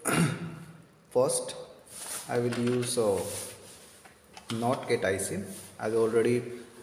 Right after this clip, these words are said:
uh, mentioned in the beginning, the pin diagram of I C and the truth table. Okay. So according to the pin diagram,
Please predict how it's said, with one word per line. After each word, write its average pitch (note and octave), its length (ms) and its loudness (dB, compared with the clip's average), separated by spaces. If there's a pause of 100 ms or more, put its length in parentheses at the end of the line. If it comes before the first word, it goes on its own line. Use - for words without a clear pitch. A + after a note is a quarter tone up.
(120)
uh, G#2+ 80 0
mentioned A2 440 -2
in A2 80 -2
the A2+ 80 2
beginning, A2 420 -4 (360)
the G2+ 500 -2 (180)
pin A#2 160 -2
diagram A2 400 0
of G#2+ 180 -6
I G#2 140 2
C E3 240 -6 (240)
and G#2+ 120 -2
the G2+ 60 -2
truth A2 280 -8
table. G#2+ 280 -2 (1300)
Okay. B2 220 -4 (1120)
So G#2+ 160 4
according A#2 400 4
to C3 80 -2
the A#2+ 80 -2
pin A2+ 220 -4
diagram, G2+ 380 -2